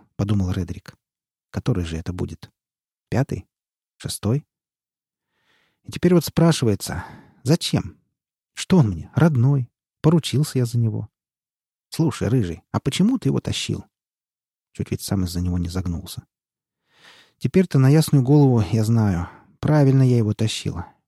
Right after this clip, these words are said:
Мне без него не обойтись. Он у меня как заложник за мартышку. Я не человека вытащил,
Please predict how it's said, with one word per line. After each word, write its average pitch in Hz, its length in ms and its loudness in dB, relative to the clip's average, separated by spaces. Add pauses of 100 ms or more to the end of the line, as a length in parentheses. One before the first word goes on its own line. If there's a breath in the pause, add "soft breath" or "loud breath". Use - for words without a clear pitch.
Мне 131 180 4
без 139 200 0
него 135 200 4
не 131 120 4
обойтись. 117 640 -2 (540)
Он 95 160 -2
у 107 40 2
меня 113 200 2
как 104 220 -8
заложник 107 600 0
за - 160 -6
мартышку. - 600 -8 (800)
Я 175 140 4
не 151 120 6
человека 127 460 2
вытащил, - 460 -6